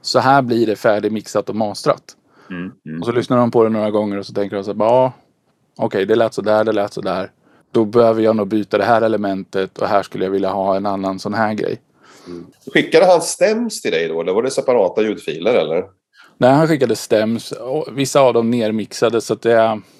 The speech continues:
Speaker 1: jag ska inte säga att det är stämmastering, det är det inte, utan det är ju, det är mer, eh, tracks än så. Vad kan det ha varit? Tolv, tolv, femton tracks, någonting.
Speaker 2: Ja, men det är så pass ändå.
Speaker 1: Mm.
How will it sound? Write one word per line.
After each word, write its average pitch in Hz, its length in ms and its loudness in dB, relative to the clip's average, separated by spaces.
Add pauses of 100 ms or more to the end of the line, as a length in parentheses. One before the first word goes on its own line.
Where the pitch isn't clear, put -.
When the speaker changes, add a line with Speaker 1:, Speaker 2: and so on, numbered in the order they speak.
(480)
Speaker 1:
jag - 80 -4
ska 147 100 -2
inte 131 180 2
säga 127 180 4
att 104 60 -2
det 107 60 0
är - 20 -4
stämmastering, 104 680 -2
det 104 80 4
är 95 80 2
det 98 80 -4
inte, 101 400 -4
utan 101 320 -2
det 101 80 0
är 101 40 2
ju, 101 400 -2
det 104 140 0
är 104 60 0
mer, 104 340 -2 (1000)
eh, 98 560 0
tracks - 320 -4
än 98 100 -4
så. 104 260 4
Vad 98 140 -6
kan 110 120 -6
det 104 60 2
ha 104 80 2
varit? 101 520 -4 (560)
Tolv, 113 320 0
tolv, 120 200 0
femton 110 440 -2
tracks, - 380 -8
någonting. 117 240 -6 (100)
Speaker 2:
Ja, - 100 -12 (240)
men 92 80 -6
det 113 40 0
är - 40 -2
så - 100 -12
pass - 240 -6
ändå. - 240 -16 (340)
Speaker 1:
Mm. 107 280 -2